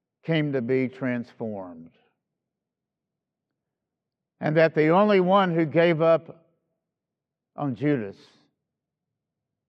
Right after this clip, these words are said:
was Judas. And gracious God, we pray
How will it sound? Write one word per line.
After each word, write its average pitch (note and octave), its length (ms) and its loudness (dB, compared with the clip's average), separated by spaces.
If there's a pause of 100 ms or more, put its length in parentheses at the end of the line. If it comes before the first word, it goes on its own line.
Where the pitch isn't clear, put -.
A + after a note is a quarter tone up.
(120)
was - 140 -8
Judas. F2 440 -10 (3750)
And C3 120 -12
gracious E3 480 0
God, D#3 360 2
we C#3+ 200 -2
pray B2+ 680 -4